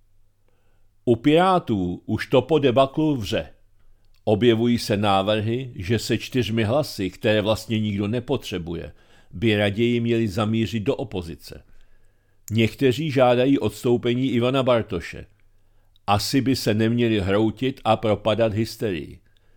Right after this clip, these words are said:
Stali se sice obětí své pýchy velkých očekávání, ale ještě není všem dnům konec, říká Zbořil. Horší podle něj bude diskuze o programovém prohlášení vlády, protože se zatím zdá,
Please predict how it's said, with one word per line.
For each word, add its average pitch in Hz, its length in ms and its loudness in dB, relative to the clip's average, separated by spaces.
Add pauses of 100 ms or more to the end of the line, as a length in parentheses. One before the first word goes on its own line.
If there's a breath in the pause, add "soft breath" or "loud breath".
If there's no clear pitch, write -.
Stali 117 420 2
se 143 180 -2
sice 147 320 -2
obětí 131 580 -2
své 127 320 0
pýchy 113 480 -2
velkých 120 440 -2
očekávání, 98 1080 -2 (560 soft breath)
ale 104 240 2
ještě 120 480 0
není 117 320 2
všem 110 340 -2
dnům 117 300 -2
konec, 117 520 -4
říká 107 500 0
Zbořil. 98 520 -6 (680)
Horší 110 640 0
podle 120 360 2
něj 110 220 2
bude 135 280 2
diskuze 110 640 -4
o 120 140 -4
programovém 113 760 0
prohlášení 117 760 0
vlády, 98 520 0 (520 soft breath)
protože 120 440 2
se 139 140 -2
zatím 131 420 0
zdá, 104 540 -2